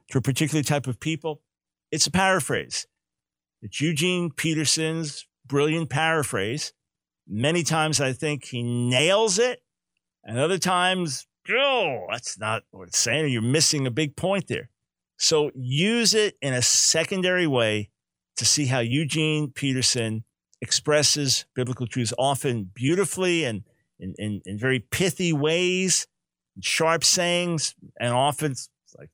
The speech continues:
"Ah, it's not what the Hebrew Greek says." So it is a paraphrase. And again, when we say, like, the Passion Translation or the Message Bible,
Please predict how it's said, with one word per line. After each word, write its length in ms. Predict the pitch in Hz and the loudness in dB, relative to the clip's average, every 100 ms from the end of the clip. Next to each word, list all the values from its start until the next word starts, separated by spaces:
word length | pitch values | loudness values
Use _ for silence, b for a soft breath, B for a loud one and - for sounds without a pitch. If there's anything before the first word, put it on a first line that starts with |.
| - | -8
"Ah, 260 | 95 113 | -2 0
it's 200 | 92 - | 0 -6
not 180 | 80 85 | -10 -14
what 80 | - | -14
the 120 | 90 | -8
Hebrew 300 | 107 87 85 | -6 -6 -10
Greek 280 | 87 101 107 | -10 -8 -4
says." 380 | - 127 147 - _ _ _ _ | -2 -2 -4 -10 _ _ _ _
So 280 | - 147 143 - | 0 0 0 0
it 140 | 147 | 0
is 120 | 151 135 | 0 0
a 40 | |
paraphrase. 920 | 123 175 180 160 170 156 151 143 - - | 0 2 2 2 4 4 2 0 -2 -2
And 100 | 131 | -2
again, 300 | 127 143 135 | 0 0 0
when 140 | 123 | -2
we 80 | 123 | 0
say, 340 | - 131 127 | 2 2 0
like, 200 | 107 107 | -2 -6
the 80 | 117 | -8
Passion 420 | - 131 131 123 | -4 -2 -2 -6
Translation 640 | - 131 127 139 131 - 120 | -2 -2 0 0 -2 -2 -4
or 80 | |
the 80 | 113 | -2
Message 440 | 120 135 139 127 - | 0 0 0 -4 -2
Bible, 640 | 139 151 151 147 139 127 | 2 2 2 2 0 -2